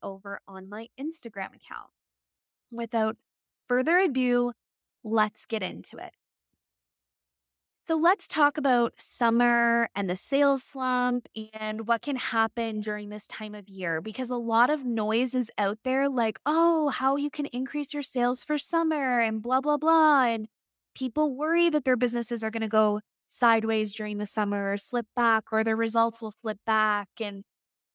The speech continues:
you know, "I wanna be able to enjoy my summer, but still grow my business. So how do I do both?"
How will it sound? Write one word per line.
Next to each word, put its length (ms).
you 80
know, 260
"I 100
wanna 240
be 120
able 120
to 60
enjoy 500
my 200
summer, 400
but 160
still 220
grow 180
my 160
business. 440
So 160
how 220
do 100
I 140
do 260
both?" 720